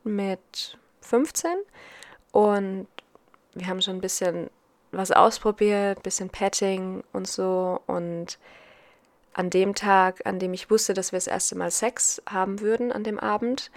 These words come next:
da habe ich mich zum ersten Mal selbst angefasst. Was eigentlich total komisch ist, weil ich also da dementsprechend schon ein bisschen,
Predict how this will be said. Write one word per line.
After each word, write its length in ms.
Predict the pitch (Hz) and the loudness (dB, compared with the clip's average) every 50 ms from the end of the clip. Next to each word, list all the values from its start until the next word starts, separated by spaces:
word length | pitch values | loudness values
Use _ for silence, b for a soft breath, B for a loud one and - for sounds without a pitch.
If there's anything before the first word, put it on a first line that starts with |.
| B B B B B B B B B B B _ _ _ _ _ | B B B B B B B B B B B _ _ _ _ _
da 160 | - 202 208 214 | 2 2 2 4
habe 120 | 226 240 | 2 0
ich 80 | 226 226 | 0 0
mich 160 | 220 - - | -2 -4 -4
zum 140 | - 214 - | -6 -2 2
ersten 400 | - 196 202 - - - 196 196 | 2 2 2 0 -2 -4 -4 -4
Mal 460 | 190 190 190 185 190 185 185 - - _ _ _ _ _ _ _ _ - - - | -4 -4 -2 -2 -2 -2 -2 -2 -4 _ _ _ _ _ _ _ _ -20 -14 -8
selbst 400 | - - 202 196 190 - - - | -2 2 4 4 4 4 2 2
angefasst. 720 | 202 214 208 190 - - - - 196 - - - - - _ _ _ _ _ - | 2 2 0 -2 -2 -2 -4 -4 -4 -4 -4 -4 -6 -8 _ _ _ _ _ 0
Was 180 | 196 202 - | 2 4 6
eigentlich 240 | 202 202 208 208 202 | 6 6 6 4 0
total 280 | - 220 - 202 202 185 | -2 -6 -4 -4 -4 -2
komisch 320 | - 240 233 220 202 - | 0 0 0 0 0 -6
ist, 200 | - 170 - - | -8 -10 -10 -10
weil 140 | 185 180 180 | -10 -10 -10
ich 140 | 185 - - | -8 -8 -8
also 200 | 190 190 185 180 | -6 -6 -4 -4
da 220 | 180 175 185 - - - - - | -2 -2 -2 -2 -4 -4 -2 0
dementsprechend 600 | 208 208 220 214 - - - 202 196 202 202 - | 2 2 2 0 -2 -2 -4 -4 -4 -6 -10 -8
schon 120 | - 196 | -8 -6
ein 60 | 190 | -4
bisschen, 380 | 190 202 202 - 202 190 190 | -2 -2 -2 -2 -2 -4 -6